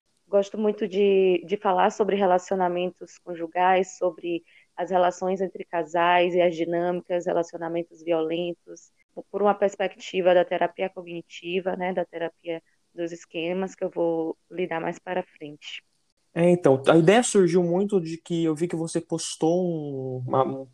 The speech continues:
Speaker 2: fez um post no Instagram falando bem sobre isso, já era uma ideia que eu tinha de falar, aí eu já
Speaker 1: Uhum.
Speaker 2: aproveitei e engatilhei, né? Eu vi que você tinha um domínio bem legal. Então, é mais pra começar, assim, é, o que que seria uma,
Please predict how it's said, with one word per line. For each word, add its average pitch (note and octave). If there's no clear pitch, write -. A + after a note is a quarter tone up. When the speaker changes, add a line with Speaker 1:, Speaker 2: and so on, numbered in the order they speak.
Speaker 2:
fez C#3+
um D#3
post D3
no D#3+
Instagram C#3+
falando D#3+
bem D#3
sobre E3+
isso, E3+
já E3+
era F#3
uma G3
ideia E3
que E3
eu D3+
tinha -
de D#3
falar, E3
aí D#3+
eu F#3+
já F#3
Speaker 1:
Uhum. G3
Speaker 2:
aproveitei F#3+
e F#3+
engatilhei, F#3
né? D#3+
Eu D#3+
vi D3
que -
você D#3+
tinha D#3
um D3
domínio D3
bem D3
legal. D3+
Então, G3
é A3
mais A#3+
pra C4+
começar, C4
assim, G3+
é, D3+
o -
que A3+
que A3
seria E3
uma, C3